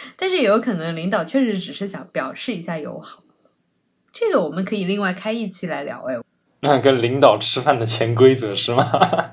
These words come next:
Speaker 1: 是的。<laughs>
Speaker 2: 说到公司的食堂啊，其实跟那些去下馆子的人相比的话，公司食堂一直都是午餐界既低调又奢华的一种存在。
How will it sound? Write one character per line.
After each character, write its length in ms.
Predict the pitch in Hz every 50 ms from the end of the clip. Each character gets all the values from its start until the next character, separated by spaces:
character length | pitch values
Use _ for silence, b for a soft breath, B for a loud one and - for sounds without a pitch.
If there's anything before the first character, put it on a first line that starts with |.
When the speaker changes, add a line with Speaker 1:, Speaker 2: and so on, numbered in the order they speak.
| _ _
Speaker 1:
是 240 | - - - - 220
的。 120 | - 185 202 190 - - - 320 285
<laughs> 360 | - - 269 - - - - -
Speaker 2:
说 120 | - 185
到 100 | 185 170
公 180 | 170 180 190 196
司 120 | 190 -
的 80 | - 151
食 180 | - - - 123
堂 240 | 117 - 104 92
啊， 80 | 95 98
其 160 | 95 - 180
实 140 | 165 - 165
跟 160 | 160 170 170
那 120 | 175 175 165
些 280 | - - 151 151 147
去 180 | 143 - - 135
下 220 | 127 - 175 147
馆 200 | 123 113 107 101
子 220 | 95 92 113 113 110
的 360 | 113 113 104 101 92 92 - _
人 180 | 101 104 110
相 240 | 117 117 143 135 139
比 140 | 135 113 98
的 100 | 95 98
话， 240 | 98 110 98 90 90 _ _ _ _ _
公 200 | - - 143 147
司 240 | 147 143 - - 139
食 160 | 131 - 123
堂 220 | 120 113 113 101 98
一 80 | -
直 160 | 135 - 120
都 180 | 113 113 123 120 113
是 180 | - - 131
午 180 | 113 104 95 101
餐 240 | 101 - - 127 120
界 320 | 120 135 131 110 107 113 _ _ _ _ _ _
既 160 | - - 147
低 180 | - - 131 139
调 220 | 131 143 127 123
又 180 | 127 135 127 123
奢 240 | - - 139 135
华 160 | 127 135 117 104
的 100 | 104 110
一 60 | 113
种 180 | 110 104 98
存 240 | 98 - - 104 95
在。 300 | 95 110 107 98 92 -